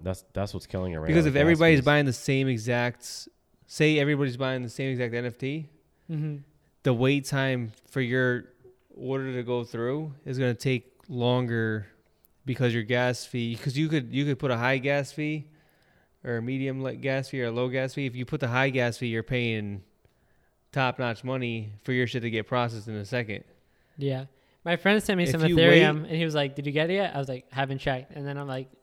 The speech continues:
Speaker 2: Oh,
Speaker 3: checked, like, I
Speaker 2: Ethereum.
Speaker 3: feel
Speaker 2: If
Speaker 3: like
Speaker 2: you, if I send Ethereum to mo-,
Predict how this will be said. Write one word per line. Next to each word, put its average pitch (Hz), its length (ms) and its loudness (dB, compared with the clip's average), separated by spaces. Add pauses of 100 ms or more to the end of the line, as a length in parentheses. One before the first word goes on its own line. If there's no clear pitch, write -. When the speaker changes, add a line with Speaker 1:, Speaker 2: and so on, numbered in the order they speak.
(160)
Speaker 2:
Oh, 127 100 4
Speaker 3:
checked, 120 100 4
like, - 0 -
I 139 120 -2
Speaker 2:
Ethereum. 151 240 4
Speaker 3:
feel 185 80 0
Speaker 2:
If 147 80 4
Speaker 3:
like 131 80 2
Speaker 2:
you, 170 280 4
if 143 200 4
I 160 140 8
send 165 260 0
Ethereum 147 380 2
to 135 80 0
mo-, 123 240 -4